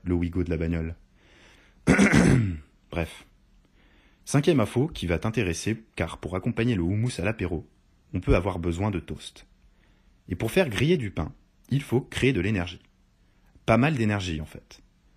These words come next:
Imagine un grille-pain alimenté par un vélo d'appartement. Pour chaque toast, il te faudrait pédaler pendant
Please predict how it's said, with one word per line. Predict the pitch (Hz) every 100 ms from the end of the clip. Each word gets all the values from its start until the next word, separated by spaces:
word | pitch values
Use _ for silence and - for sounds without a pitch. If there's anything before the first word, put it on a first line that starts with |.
| _ _ -
Imagine | 135 131 120 160 160 - _ _
un | - 92
grille-pain | 90 131 90
alimenté | 87 113 117 98 139
par | 135 85
un | 82
vélo | 87 117
d'appartement. | 104 85 90 - 80 - _ _ _ _ _ _ _ _ _
Pour | 104 -
chaque | - 196 -
toast, | 78 - - _
il | 110 143
te | -
faudrait | 85 123 87 82
pédaler | 131 123 87 87
pendant | - 82